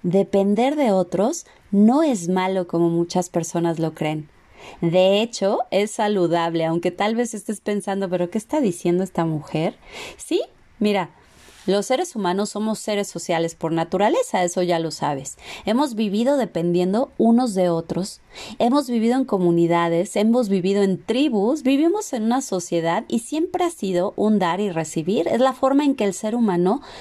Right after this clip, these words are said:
sobrevive. Por lo tanto, no puede ser malo necesitar de otros y depender de los demás y pedir ayuda.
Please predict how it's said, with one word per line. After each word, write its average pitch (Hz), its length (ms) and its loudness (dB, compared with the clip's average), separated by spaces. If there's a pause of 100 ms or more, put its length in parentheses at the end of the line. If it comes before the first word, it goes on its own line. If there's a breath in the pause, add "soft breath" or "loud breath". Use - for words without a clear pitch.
sobrevive. 196 1080 0 (680 loud breath)
Por 226 160 2
lo 262 140 4
tanto, 302 340 -2
no 330 160 2
puede 302 240 0
ser 262 260 -2
malo 190 320 2
necesitar 180 760 -2
de 190 100 2
otros 170 440 -2
y 208 140 0
depender 190 840 2
de 240 120 -2
los 180 200 0
demás 165 520 -2 (220)
y 180 120 0
pedir 160 460 0
ayuda. 143 360 -4